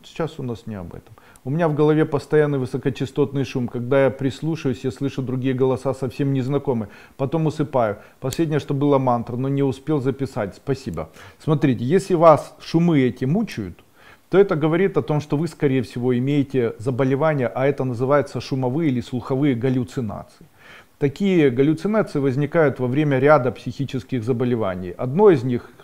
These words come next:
кандинского Клерамбо, может быть, э, автоматизмы, это может быть, э, допустим, э, М Д П,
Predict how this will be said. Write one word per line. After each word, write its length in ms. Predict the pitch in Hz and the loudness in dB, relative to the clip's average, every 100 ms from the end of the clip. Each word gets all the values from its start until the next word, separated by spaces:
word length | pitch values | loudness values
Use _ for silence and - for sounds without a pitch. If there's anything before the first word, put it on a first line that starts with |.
| - | -8
кандинского 540 | 117 120 143 - 117 | -4 -2 -4 -4 -8
Клерамбо, 760 | 101 117 120 127 156 160 135 - - - - - | -6 -4 -2 0 4 4 2 -4 -20 -20 -20 -8
может 360 | 127 170 160 143 | -2 0 0 0
быть, 280 | 135 127 | 0 0
э, 540 | 131 127 123 123 117 117 | 0 2 2 2 0 -2
автоматизмы, 840 | - 139 135 131 156 156 139 143 | -4 -4 -4 -4 -4 -4 -2 0
это 280 | 135 127 131 | 2 2 0
может 300 | 139 147 135 | -2 -2 -2
быть, 280 | 127 139 - | 0 0 0
э, 580 | 135 127 123 117 110 107 | 0 2 2 0 -2 -4
допустим, 680 | 107 110 139 123 - 131 123 | -6 -6 -6 -6 -6 -6 -4
э, 180 | 120 120 | -4 -4
М 200 | 143 139 | -4 0
Д 80 | 135 | 0
П, 340 | 139 175 160 | 0 0 0